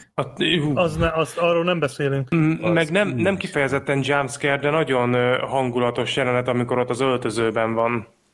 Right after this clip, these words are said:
Speaker 2: Mhm.
Speaker 1: A vaknők
Speaker 2: Igen, az is
Speaker 1: között.
Speaker 2: nagyon jó.
Speaker 1: Az is nagyon
Speaker 3: Bár,
Speaker 1: jól meg van
Speaker 3: bár annak
Speaker 1: csinálva.
Speaker 3: sok értelme nincs, érted, hogy megjelensz magas sarkú cipőben egy halom vaknők közé, és azok nem veszik észre, hogy ott áll.
Speaker 2: Majd erről
Speaker 1: Na, de
Speaker 2: mindjárt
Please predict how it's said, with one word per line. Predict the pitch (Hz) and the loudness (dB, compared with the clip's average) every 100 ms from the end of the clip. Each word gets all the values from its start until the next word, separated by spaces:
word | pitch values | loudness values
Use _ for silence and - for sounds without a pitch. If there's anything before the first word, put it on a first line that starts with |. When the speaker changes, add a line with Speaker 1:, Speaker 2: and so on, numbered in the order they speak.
| _ - | _ -4
Speaker 2:
Mhm. | 147 170 202 _ _ - - | 0 0 -2 _ _ -20 -4
Speaker 1:
A | 123 113 | -2 0
vaknők | 131 123 135 123 113 - | 0 -2 -2 -2 -2 -2
Speaker 2:
Igen, | 143 143 | -2 0
az | 135 | 0
is | 120 | 0
Speaker 1:
között. | 117 | 0
Speaker 2:
nagyon | 135 135 139 | 0 0 0
jó. | |
Speaker 1:
Az | 135 | 0
is | 120 123 | 0 0
nagyon | 131 | 2
Speaker 3:
Bár, | 113 120 | 2 2
Speaker 1:
jól | 120 | 0
meg | 117 113 | 0 0
van | 117 | 0
Speaker 3:
bár | 120 120 | 0 0
annak | 117 | 0
Speaker 1:
csinálva. | 117 117 | -2 0
Speaker 3:
sok | 143 - | -2 -2
értelme | 113 - 117 110 | -4 -2 -2 0
nincs, | 110 110 98 110 | 0 0 -2 -2
érted, | 101 107 101 | -2 -2 -4
hogy | 104 98 | -4 -2
megjelensz | 110 101 104 104 95 - - - | -2 -2 -2 -2 -4 -6 -8 -6
magas | 127 117 101 98 | -2 -2 -2 -2
sarkú | - 101 - | -2 -2 -4
cipőben | - 107 - 101 98 98 101 110 - - - - - | -8 -6 -2 -2 0 0 -2 -4 -8 -20 -20 -20 -4
egy | - 403 | 0 2
halom | 113 104 101 101 | 0 -2 -4 0
vaknők | 107 - 107 95 | -2 -2 -2 -2
közé, | - 104 107 104 | 0 -2 0 0
és | - | 0
azok | 98 98 | -2 -2
nem | 110 101 | 0 0
veszik | 98 95 95 - | -2 -2 -6 -4
észre, | 104 - | -4 -2
hogy | 95 95 | -2 -2
ott | 95 - | -4 -4
áll. | - | -2
Speaker 2:
Majd | 147 156 | 0 0
erről | 156 156 | 2 2
Speaker 1:
Na, | 156 | 2
de | 147 | 2
Speaker 2:
mindjárt | 170 | 0